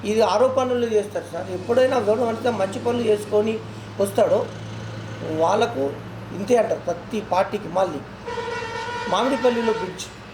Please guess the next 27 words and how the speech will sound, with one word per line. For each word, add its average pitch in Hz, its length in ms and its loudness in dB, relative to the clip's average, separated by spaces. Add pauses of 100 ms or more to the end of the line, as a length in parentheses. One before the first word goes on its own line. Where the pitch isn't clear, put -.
(120)
దాన్ని 226 220 2
శాంక్షన్ 208 380 0
చేశారు. 185 260 -4
అక్కడ 247 180 2
ఒక 240 220 0
ప్రాబ్లం 190 400 2
ఉంది, 160 180 -10 (360)
ఆర్మూర్ 196 280 2
కోనాల 226 400 2
ప్రాబ్లం 233 460 -2
ఉండే, 247 300 2
అటు 190 220 0
పోయిన 196 200 -2
ప్రాబ్లం 170 380 -2
ఉంది, 165 180 -10 (400)
శాంక్షన్ 226 360 0
చేసి 240 320 -4 (240)
ఆ 147 80 -4
బ్రిడ్జ్ 160 500 -8
ప్రారంభంలో 190 500 -4
ఉంది. 185 140 -14 (420)
మదనకు 269 500 6
తీసుకొని 226 440 -2 (360)
అక్కడ 254 300 4
డ్రాప్ 220 380 2
హైదరాబాద్ 226 500 4
పోవాలంటే 165 560 -2